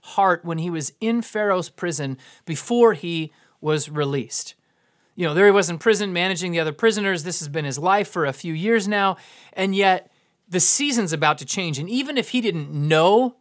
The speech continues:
that that call was coming from Pharaoh to come interpret the dream, I, I believe that God was, would have been doing something in his heart to prepare him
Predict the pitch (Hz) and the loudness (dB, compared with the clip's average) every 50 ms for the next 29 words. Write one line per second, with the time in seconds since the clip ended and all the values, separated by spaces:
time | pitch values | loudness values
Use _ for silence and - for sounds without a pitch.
0 | _ _ - 180 185 180 - 190 180 170 - - - - 175 170 185 202 202 185 | _ _ -2 -2 0 2 2 2 2 2 -2 -6 -2 2 4 6 6 6 6 4
1 | 180 165 - - - 180 180 190 196 196 196 - - 175 160 - - 185 185 190 | 0 -2 -4 -4 -2 -2 -2 0 -2 -4 -4 -4 -6 -6 -6 -2 0 2 4 4
2 | 190 196 190 190 170 147 - 185 180 175 170 165 151 - 190 185 - 180 147 160 | 4 2 0 -2 -6 -6 -4 -4 -4 -4 -6 -6 -6 -6 -6 -6 -6 -8 -8 -8
3 | 147 135 156 180 202 214 220 220 - - - - - - - _ - 190 214 - | -8 -6 -2 0 0 0 0 -2 -6 -10 -20 -20 -20 -20 -18 _ -6 -6 -6 -6
4 | - - 170 196 175 175 190 180 196 240 269 247 220 180 156 156 165 170 190 208 | -2 0 0 0 0 0 -2 0 0 0 0 0 -2 -4 -4 -4 -2 0 2 2
5 | 208 170 - _ _ _ _ _ 196 175 156 156 160 - 190 220 233 226 220 208 | 0 -2 -8 _ _ _ _ _ -6 -6 -6 -6 -8 0 2 2 4 4 2 0
6 | 190 190 180 160 139 - - - 254 277 269 - 262 247 220 214 202 170 165 151 | 0 -2 -2 -2 0 0 2 2 2 0 -2 -2 -2 -2 0 0 -2 -4 -4 -6
7 | - - - 156 131 107 - _ _ - - 147 - - 139 135 - - - - | -6 -2 -2 -2 -2 -2 -4 _ _ -10 -10 -8 -6 -6 -8 -8 -10 -14 -8 -4
8 | 165 170 165 165 147 127 143 131 123 123 | -2 -2 0 -2 -2 -4 -6 -6 -6 -8